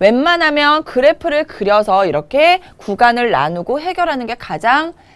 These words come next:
정석인 방법이고 가장 좋은 방법이에요. 왜냐면 여러분, 나중에 이제 문제들이 복잡하게 나오거든요.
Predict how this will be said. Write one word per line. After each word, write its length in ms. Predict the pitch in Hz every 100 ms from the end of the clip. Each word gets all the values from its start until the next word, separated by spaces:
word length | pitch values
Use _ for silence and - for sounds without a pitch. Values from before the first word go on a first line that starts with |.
| -
정석인 580 | - 185 226 311 285 294
방법이고 540 | 185 170 180 170 214
가장 340 | 208 175 208
좋은 300 | 208 226 277
방법이에요. 580 | 269 196 160 135 139 135 - - - -
왜냐면 360 | 226 320 359 349
여러분, 520 | 226 240 240 269 254
나중에 440 | 160 175 233 302
이제 160 | 277 233
문제들이 460 | 208 170 226 233 247
복잡하게 720 | - 175 - 359 381 339 311
나오거든요. 720 | 165 165 175 151 180 294 214